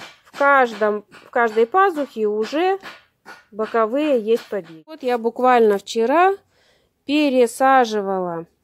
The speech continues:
свои черенки, которые укоренялись в воде, их рассаживала по стаканчикам. Ещё здесь корней пока не видно,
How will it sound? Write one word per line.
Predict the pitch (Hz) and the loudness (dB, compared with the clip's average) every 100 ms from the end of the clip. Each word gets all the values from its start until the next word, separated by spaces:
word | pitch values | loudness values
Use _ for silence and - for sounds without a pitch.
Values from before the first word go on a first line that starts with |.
| _ _ _ | _ _ _
свои | - 226 226 226 202 185 - | -8 0 0 2 -2 -4 -8
черенки, | - 226 247 262 381 | -4 0 0 2 0
которые | 349 285 269 254 | 2 2 2 2
укоренялись | 247 247 262 262 240 220 | 2 0 2 2 2 0
в | 214 | -4
воде, | 214 226 208 220 208 196 _ | 0 0 0 0 0 -2 _
их | 214 208 | -8 -4
рассаживала | 208 208 226 208 185 180 170 | -6 -2 0 0 0 -4 -4
по | - | -6
стаканчикам. | 202 - 247 339 381 359 - 226 | -8 -6 -2 2 2 2 -4 -2
Ещё | 233 - 254 | -2 0 0
здесь | 233 214 | 0 -4
корней | - 226 233 226 | -2 -2 2 0
пока | 202 190 214 | 0 -4 -2
не | 226 262 | 0 0
видно, | 359 339 220 | 0 0 -2